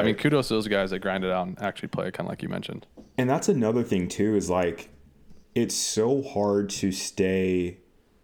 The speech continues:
Speaker 2: um, just focused for, even for myself, for those two rounds of golf. I mean, let alone, I was probably,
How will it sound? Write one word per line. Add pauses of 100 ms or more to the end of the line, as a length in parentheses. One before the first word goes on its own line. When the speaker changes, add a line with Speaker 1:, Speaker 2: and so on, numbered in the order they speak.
(680)
Speaker 2:
um, (600)
just
focused (260)
for,
even
for
myself,
for
those
two
rounds
of
golf.
I
mean,
let
alone,
I
was
probably,